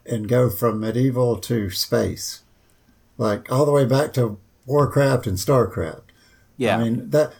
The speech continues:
Speaker 1: that's just, they don't realize that nerds play both.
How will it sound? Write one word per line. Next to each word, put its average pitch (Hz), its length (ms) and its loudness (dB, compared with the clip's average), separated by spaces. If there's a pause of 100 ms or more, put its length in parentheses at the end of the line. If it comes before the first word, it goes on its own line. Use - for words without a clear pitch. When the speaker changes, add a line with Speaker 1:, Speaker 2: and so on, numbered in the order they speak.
(100)
Speaker 1:
that's 139 180 0
just, - 360 0 (540)
they 156 180 4
don't 190 200 4
realize 147 600 4
that 127 220 0 (480)
nerds 147 440 2
play 139 220 0
both. 120 580 -2